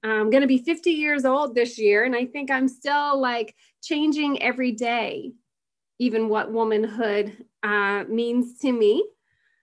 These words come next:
And I think that that's okay, and recognizing that that's okay. Um, as learning to become yourself and learning how to be true to you, uh, you know, there is that nurturing component, but so much of the focus is nurturing other people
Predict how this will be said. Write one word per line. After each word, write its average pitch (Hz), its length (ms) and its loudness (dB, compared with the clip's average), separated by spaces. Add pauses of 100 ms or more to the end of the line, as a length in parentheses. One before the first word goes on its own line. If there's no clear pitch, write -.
(320)
And 285 140 0
I 294 140 0
think 370 440 -2
that 285 140 -4
that's 285 260 0
okay, 269 580 0
and 214 140 0
recognizing 214 720 0
that 180 160 -4
that's - 320 -4
okay. 196 720 -6 (300)
Um, 220 680 0 (340)
as 247 160 -2
learning 277 520 2
to 254 60 -6
become 254 440 -2
yourself 220 640 0 (300)
and 254 160 -2
learning 247 280 -4
how 247 200 -2
to 233 80 -2
be 220 160 -8
true 220 320 -6
to 208 60 -4
you, 196 580 -4 (680)
uh, 247 320 -2 (280)
you 330 100 0
know, 311 220 2
there 302 240 2
is 330 220 -2
that - 180 0
nurturing 254 560 -2
component, 254 720 -4 (300)
but - 180 -4
so 285 140 0
much 285 240 -2
of 262 60 -2
the 247 80 0
focus 262 420 -2
is 220 180 -4
nurturing 226 680 0
other 226 260 -2
people 302 560 -2